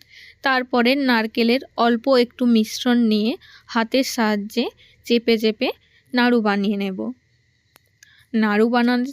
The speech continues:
তো আপনারা সবাই পারেন, তো এইভাবে পাক করে নাড়ু বানালে নাড়ুগুলো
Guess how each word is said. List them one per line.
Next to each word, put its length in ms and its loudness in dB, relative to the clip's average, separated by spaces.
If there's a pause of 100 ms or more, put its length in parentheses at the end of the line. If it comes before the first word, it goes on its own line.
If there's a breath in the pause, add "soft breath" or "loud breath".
তো 80 2 (200)
আপনারা 340 0 (120)
সবাই 260 0 (100)
পারেন, 240 0 (340 loud breath)
তো 80 0 (200)
এইভাবে 380 2 (140)
পাক 180 0 (160)
করে 200 0 (580 loud breath)
নাড়ু 260 2
বানালে 440 0 (360)
নাড়ুগুলো 440 2